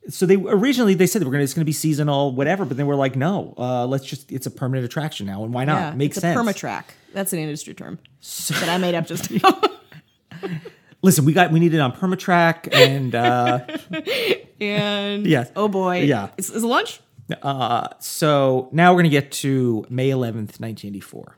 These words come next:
Speaker 2: Okay,
Speaker 1: Focus
Speaker 2: close to your
Speaker 1: up.
Speaker 2: birthday.
Speaker 1: Right after my birthday.
Speaker 2: Your eleventh birthday. <laughs>
Speaker 1: For my eleventh birthday, my socks were probably pulled up.
Speaker 2: Yeah,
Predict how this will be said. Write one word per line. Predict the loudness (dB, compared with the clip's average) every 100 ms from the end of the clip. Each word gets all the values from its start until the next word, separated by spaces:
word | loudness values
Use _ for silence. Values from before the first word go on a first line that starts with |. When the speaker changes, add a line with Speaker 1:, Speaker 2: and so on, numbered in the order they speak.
| -20
Speaker 2:
Okay, | -20 -18 -18 -18 _ -18
Speaker 1:
Focus | -10 -6
Speaker 2:
close | -4 -2
to |
your | -2
Speaker 1:
up. | -2
Speaker 2:
birthday. | -4 -6 -10 -10 -14 _ _ _
Speaker 1:
Right | -4 2 2
after | 4
my | 0
birthday. | 2 0 0 0 2 2 0
Speaker 2:
Your | -2
eleventh | -6 -2 -2 -2 -6 -20 -20 -4
birthday. | -2 0 -4 -6 -10 -8 -8
<laughs> |
Speaker 1:
For | -4
my | -2
eleventh | -2 -2 -2
birthday, | -2 -2 0 0 2 2 0 -4 _ _ _ _
my | -8
socks | -2 -2 -2 -4
were |
probably | -4 -2 -2
pulled | -2 -2 0
up. | 0 2 2
Speaker 2:
Yeah, | 0